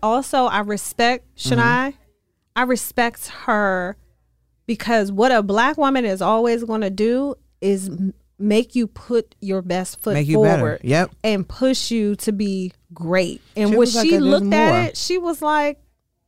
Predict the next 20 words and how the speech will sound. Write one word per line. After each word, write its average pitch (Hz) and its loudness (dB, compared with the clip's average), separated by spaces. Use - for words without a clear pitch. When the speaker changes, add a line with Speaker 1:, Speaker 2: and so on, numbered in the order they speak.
Speaker 1:
"It's 539 -4
good." 285 2
Speaker 2:
But 127 2
you 165 4
can 131 0
do 123 -2
better 110 -2
than 78 -8
this. - -14
Speaker 1:
Yes. 392 -6
Speaker 2:
You 165 0
can. 95 -8
Speaker 1:
You 226 -2
can 277 -4
do 269 -4
better. 240 -4
Speaker 2:
Yep, 135 -4
and 147 -2
he 175 0
did. 190 -4